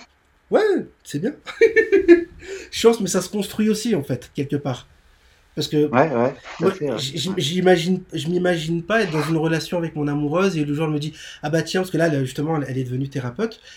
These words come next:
Speaker 1: il y a pas très longtemps, elle a suivi une longue formation aux États-Unis, et je pense faire pareil aussi, j'aimerais bien devenir thérapeute à un moment donné. Et du coup, je, je m'imagine pas lui dire, « Ah bah non, mais ça va pas, pourquoi, euh, thérapeute, euh, mais pourquoi faire ? » <laughs> Ça marche pas, ces trucs-là, attends, c'est, c'est débile.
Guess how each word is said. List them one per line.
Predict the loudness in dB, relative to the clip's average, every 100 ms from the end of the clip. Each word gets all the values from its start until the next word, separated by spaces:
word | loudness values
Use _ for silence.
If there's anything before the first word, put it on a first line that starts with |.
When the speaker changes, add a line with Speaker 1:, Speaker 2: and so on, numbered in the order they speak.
| -12
Speaker 1:
il |
y | -8
a |
pas | -8
très | -6 -6
longtemps, | -6 -4
elle | -4
a |
suivi | -6 -10 -8
une | -6
longue | -6 -6
formation | -8 -8 -8 -8
aux | -10
États-Unis, | -8 -6 -4 -4 -6 -14 -6
et | -4
je | -2
pense | -2 -4 -2
faire | -6 -4
pareil | -6 -4 -4
aussi, | -6 -6
j'aimerais | -6 -4
bien | -4 -4 -4
devenir | -4 -6 -6
thérapeute | -8 -10 -8 -8
à | -6
un |
moment | -6 -6
donné. | -6 -6 -6 -10 -18 -18 -20 -8
Et | -4
du | -4 -4
coup, | 0 0
je, | 0
je | 0
m'imagine | 0 2 0 0
pas | -2
lui | -4
dire, « | -8 -8
Ah | -4
bah | 0
non, | 2
mais | 2 0
ça | -4
va | -6
pas, | -4 -4
pourquoi, | -4 -4 -2 -2
euh, | -2
thérapeute, | -4 -6 -4 -4 -2
euh, | -4 -4 -6 -8
mais | -6
pourquoi | -6 -6
faire ? » | -4 -2 -2 -4 -6 -6 -4 -2 4 4 4
<laughs> | 0 0 2 2
Ça | 2
marche | -2 4
pas, | 4
ces | 6
trucs-là, | 0 0 0 2
attends, | 2 -2
c'est, | -4 -6
c'est | -6
débile. | -6 -4 -2 -2 -2